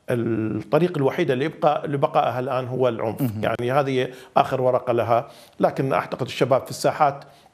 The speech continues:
Speaker 1: واعين لهذه القصة، وإن حدثت حادث هنا وحادث هناك فهي ليست الصورة
Speaker 2: طيب.
Speaker 1: الكبرى، هي صورة
Speaker 2: مهم.
Speaker 1: صغيرة ضمن الصورة الكبرى.
Speaker 2: نعم.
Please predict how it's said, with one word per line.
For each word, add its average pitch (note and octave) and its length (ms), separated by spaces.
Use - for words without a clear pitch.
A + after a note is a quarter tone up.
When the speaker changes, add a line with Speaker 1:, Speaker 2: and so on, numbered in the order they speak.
Speaker 1:
واعين C#3 480
لهذه G#2+ 260
القصة، A#2 480
وإن C#3+ 220
حدثت B2 420
حادث A#2 440
هنا C#3+ 100
وحادث A#2+ 480
هناك B2+ 280
فهي D3 200
ليست C3 220
الصورة - 300
Speaker 2:
طيب. A#2+ 100
Speaker 1:
الكبرى، G#2 520
هي G#2+ 40
صورة - 160
Speaker 2:
مهم. A#2 80
Speaker 1:
صغيرة C3+ 560
ضمن B2+ 320
الصورة C3 340
الكبرى. - 500
Speaker 2:
نعم. A2+ 200